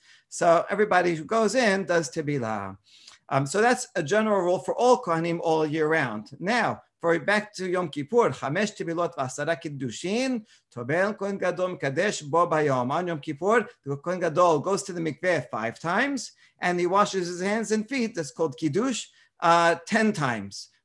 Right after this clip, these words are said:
Uh, okay, and by the time we get to the next few pages, we'll all know all, all, ev-, every single time by heart. But we'll explain that. "Vechulan bakodesh al bet haparva."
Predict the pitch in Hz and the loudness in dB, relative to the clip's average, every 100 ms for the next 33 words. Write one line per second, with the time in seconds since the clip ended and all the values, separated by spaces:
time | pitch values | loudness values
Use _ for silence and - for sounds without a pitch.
0 | - 147 151 151 123 143 156 143 170 165 | -4 0 0 -2 -4 -2 -4 -2 0 0
1 | 147 190 185 180 - 170 180 - 190 233 | -2 -4 -4 -4 -4 -4 -6 -6 0 0
2 | 214 185 151 170 170 180 170 165 175 165 | 0 -2 -4 -2 0 0 0 -2 -2 0
3 | - 156 170 170 165 156 151 160 165 139 | 0 2 2 2 0 -4 -4 -6 -6 -6
4 | 165 151 143 143 139 135 131 104 - _ | -6 -6 -4 -4 0 0 0 -4 -10 _
5 | _ - 160 156 - - 120 107 - _ | _ -4 0 0 -2 -6 -6 -8 -14 _
6 | - 214 202 190 214 240 190 180 165 160 | 0 0 0 2 4 4 0 -2 0 0
7 | 151 202 220 214 147 135 190 208 170 - | 0 0 0 -2 -4 -2 -2 -2 -6 -4
8 | 170 165 135 127 113 | -2 -2 0 2 0